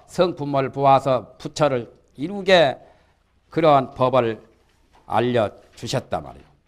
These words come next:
바로 사람 마음을 가리키는 것은 이렇게 굽게 가리킨 것이 아니라 활줄같이 바로 가리킨단 말이에요. 달을 이렇게 손가락으로 바로 가리키듯이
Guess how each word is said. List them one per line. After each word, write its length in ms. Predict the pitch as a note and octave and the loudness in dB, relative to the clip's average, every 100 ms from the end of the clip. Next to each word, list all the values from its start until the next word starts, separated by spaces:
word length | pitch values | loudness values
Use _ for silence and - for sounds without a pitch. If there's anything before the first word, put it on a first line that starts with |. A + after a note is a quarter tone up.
| _ _ _ _ _ _ _ _ - _ _ _ _ _ _ _ _ _ _ _ _ _ _ _ _ _ _ - | _ _ _ _ _ _ _ _ -20 _ _ _ _ _ _ _ _ _ _ _ _ _ _ _ _ _ _ 2
바로 800 | D3 G3 G#3 G3 E3+ D3+ - - | 8 10 10 10 8 2 -6 -2
사람 320 | - G3+ G3 | 4 6 6
마음을 260 | F#3 E3+ - - - _ | 4 2 -2 -10 -20 _
가리키는 460 | - - F#3+ G3 F3 | -2 4 4 4 0
것은 340 | D#3 D3 C3+ | 2 0 -2
이렇게 380 | C#3 D3+ D3+ B2+ - _ _ _ _ _ _ | -2 2 2 2 -2 _ _ _ _ _ _
굽게 400 | E3+ E3+ - F#3+ | -8 0 6 6
가리킨 360 | F3 E3 D#3+ D#3+ | 6 4 0 -4
것이 220 | C#3 C3 G#2 - | -6 -8 -14 -10
아니라 540 | A2+ D3 C#3 A2+ E2 _ _ _ - _ _ _ _ _ | -4 -2 0 0 -2 _ _ _ -20 _ _ _ _ _
활줄같이 720 | - G3 F#3+ E3+ C#3 - G#2+ | 0 0 0 2 2 -2 -12
바로 240 | - C#3 F3 | -4 -2 2
가리킨단 440 | E3+ - C3 A2 | 2 2 -10 -16
말이에요. 200 | D#2+ D#2 _ _ _ _ _ | -18 -20 _ _ _ _ _
달을 320 | - D#3+ E3 | 4 6 6
이렇게 280 | C#3 C3+ C3 | 2 -2 -2
손가락으로 540 | - - D#3+ C3+ A#2 | -2 -4 0 0 -2
바로 420 | - C3 A#2 - - | -2 -2 -2 -4 -10
가리키듯이 600 | A2+ - F#2 D#2 C2 | -14 -12 -16 -18 -20